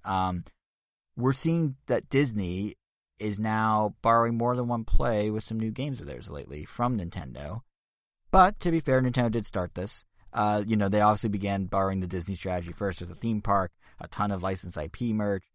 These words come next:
the Mario movie, uh, which is probably what we should address first, actually. The Mario movie has been delayed. It is now coming out April seventh, twenty twenty-three,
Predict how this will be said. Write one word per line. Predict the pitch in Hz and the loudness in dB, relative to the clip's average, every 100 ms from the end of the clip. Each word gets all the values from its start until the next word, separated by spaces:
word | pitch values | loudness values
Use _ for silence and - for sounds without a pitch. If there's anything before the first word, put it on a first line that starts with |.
| - - | -16 -8
the | 90 | -4
Mario | 90 98 107 107 104 | 2 4 4 6 4
movie, | 101 98 95 95 92 90 _ _ _ - | 4 2 0 -2 -2 -6 _ _ _ 0
uh, | 92 92 90 - | 4 4 2 0
which | 110 107 - | -4 -4 -8
is | - 107 | -4 -4
probably | - - 147 131 123 | -6 -2 2 4 4
what | 113 | 4
we | 110 | 0
should | 110 | -2
address | 92 90 - | -4 -4 -6
first, | - 67 - | -8 -10 -10
actually. | - - - 98 | -14 -12 -16 -10
The | 98 | -2
Mario | 110 135 147 | 4 6 6
movie | 131 117 113 | 6 4 4
has | 107 | 0
been | 92 95 | 0 -2
delayed. | 87 78 - - _ _ _ _ _ _ - | -2 -6 -10 -16 _ _ _ _ _ _ -4
It | |
is | 98 | -2
now | 104 113 | 0 0
coming | - 120 120 | 0 2 4
out | 110 113 | 4 2
April | 110 - 120 | -4 -2 0
seventh, | 113 110 110 | 0 0 0
twenty | 110 107 | 2 2
twenty-three, | - 98 185 120 131 180 | 4 0 0 -2 -2 -2